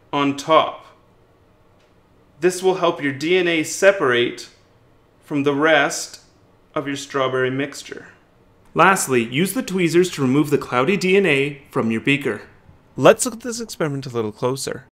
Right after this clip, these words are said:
D N A stands for deoxyribonucleic acid, and it's a molecule that encodes cells with the genetic instructions used in the development, division, and behavior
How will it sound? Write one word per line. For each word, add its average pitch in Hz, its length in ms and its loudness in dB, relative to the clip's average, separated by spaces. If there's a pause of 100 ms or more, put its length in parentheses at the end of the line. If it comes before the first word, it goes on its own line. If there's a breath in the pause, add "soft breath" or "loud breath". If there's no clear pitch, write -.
(140)
D 190 180 4
N 247 80 4
A 202 200 4
stands 151 320 2
for 135 120 -2
deoxyribonucleic 151 1300 2
acid, 165 440 2 (200)
and 170 100 4
it's 160 140 4
a 156 40 4
molecule 147 600 2
that 131 160 0
encodes 147 460 0
cells 139 360 2
with - 80 -16
the 143 80 -4
genetic 117 460 -2
instructions 160 600 -4
used 131 360 -4
in - 140 -4
the 127 60 -2
development, 131 600 -2 (160)
division, 156 540 0
and 160 100 0
behavior 143 600 -2